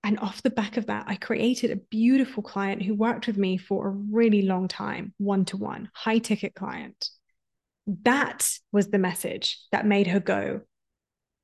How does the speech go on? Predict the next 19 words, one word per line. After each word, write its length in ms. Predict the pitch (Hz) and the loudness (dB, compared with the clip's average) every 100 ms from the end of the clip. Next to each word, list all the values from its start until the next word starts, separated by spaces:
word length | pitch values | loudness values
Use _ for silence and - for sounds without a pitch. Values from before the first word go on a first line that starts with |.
| - | -2
"Okay, 180 | 214 196 | 0 0
I 120 | 170 | 2
like 240 | 196 240 | 2 2
what 100 | 320 | 2
she 120 | - 302 | 2 2
says. 360 | 233 196 196 - _ | 4 4 2 -4 _
I 80 | 202 | -2
like 240 | 196 208 277 | 2 4 2
what 120 | 254 | 4
she's 200 | 294 247 | 4 4
about. 400 | 202 190 190 - _ | 4 2 -2 -4 _
I 60 | 196 | -2
like 280 | 208 233 | 0 0
her 60 | 262 | 0
story. 480 | - 214 196 196 196 | 2 4 4 2 0
I 100 | 202 | 2
like 180 | 196 - | 2 0
her 80 | |
transformation." 720 | 208 208 - 202 202 196 - | 0 0 0 0 2 0 -2